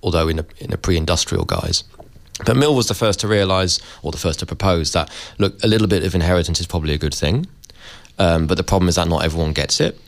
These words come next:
<laughs> And the problem is that some people get loads and some people get nothing.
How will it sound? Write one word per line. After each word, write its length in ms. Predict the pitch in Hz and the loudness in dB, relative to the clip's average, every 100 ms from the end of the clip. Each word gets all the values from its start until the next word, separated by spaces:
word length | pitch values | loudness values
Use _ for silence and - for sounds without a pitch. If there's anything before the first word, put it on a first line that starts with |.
| - | -18
<laughs> 560 | - - - - - - | -12 -12 -12 -14 -14 -2
And 80 | 92 | 0
the 60 | |
problem 260 | 87 98 90 | 2 2 2
is 60 | 87 | 2
that 120 | 80 | 0
some 140 | - | 0
people 180 | 92 90 | 2 2
get 140 | 85 80 | 2 2
loads 600 | 80 78 123 147 - - - 175 | 2 2 0 -2 -4 -6 -6 -2
and 220 | 82 76 | 0 0
some 140 | 90 | -2
people 120 | 85 82 | 0 -2
get 140 | 76 | -2
nothing. 500 | 73 71 - 127 196 | -2 -2 0 0 -2